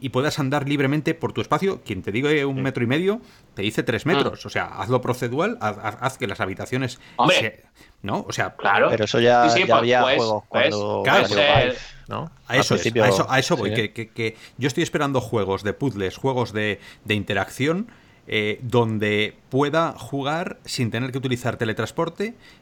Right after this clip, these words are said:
Speaker 1: ni tenga que utilizar, eh, ningún tipo de andar, sino que,
Speaker 2: Pues,
Speaker 1: que sea yo
Speaker 2: a ti, tú estás hablando de Quest, literalmente, de Oculus Quest, ¿a que
Speaker 1: Bueno,
Speaker 2: sí?
Speaker 1: es-, estoy hablando que ahora que vienen todos los visores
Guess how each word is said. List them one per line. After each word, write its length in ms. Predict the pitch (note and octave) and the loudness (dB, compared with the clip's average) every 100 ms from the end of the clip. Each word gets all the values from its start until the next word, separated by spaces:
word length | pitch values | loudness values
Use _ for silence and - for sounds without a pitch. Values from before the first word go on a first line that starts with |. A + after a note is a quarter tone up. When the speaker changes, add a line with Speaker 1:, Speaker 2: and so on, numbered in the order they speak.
| - | -8
Speaker 1:
ni 100 | G#2+ | -4
tenga 160 | C3+ C#3 | -2 -2
que 60 | |
utilizar, 680 | B2 A#2 - D3 C#3 D3+ - | 0 -2 0 -2 0 -2 -6
eh, 320 | A2+ G#2+ G2+ G2 | -4 0 0 0
ningún 280 | G#2+ B2 B2 | 0 0 -2
tipo 220 | B2+ B2 | -2 0
de 120 | G2+ | 0
andar, 300 | F#2+ G2 F#2 | 2 0 -2
sino 240 | - A#2 G#2+ | -4 -2 2
que, 100 | - | 4
Speaker 2:
Pues, 200 | A#2+ D3 | 4 2
Speaker 1:
que 80 | C3+ | 2
sea 200 | D#3 D#3 | 4 4
yo 120 | G3 | 4
Speaker 2:
a 80 | A#2+ | 2
ti, 180 | C#3+ - | 0 2
tú 80 | B2+ | 2
estás 220 | B2+ D#3 | 4 4
hablando 240 | D3 D#3 F3+ | 4 4 4
de 140 | D#3+ | 4
Quest, 420 | D3 F3+ - - _ _ | 2 2 0 -14 _ _
literalmente, 680 | B2 A#2+ B2+ D3+ A#2 G2 G#2+ | -8 2 4 4 2 -2 2
de 80 | A2+ | 4
Oculus 360 | C3+ D3+ A#2+ - | 4 2 2 0
Quest, 200 | G#2 - | 0 2
¿a 80 | A#2+ | 2
que 80 | B2 | 4
Speaker 1:
Bueno, 240 | - - - | 4 2 -6
Speaker 2:
sí? 80 | A#2+ | -8
Speaker 1:
es-, 120 | B2+ | -6
estoy 240 | A2+ - E3+ | -2 4 4
hablando 360 | F#3+ A#3 - | 6 4 0
que 120 | - | 0
ahora 180 | B2+ D#3+ | 2 4
que 80 | D3 | 0
vienen 300 | C3+ A2 G2+ | -2 -2 -2
todos 280 | - D3+ E3 | 0 0 2
los 180 | D3 C3 | 0 -2
visores 540 | B2 G2+ F2 F2 | -6 -6 -6 -8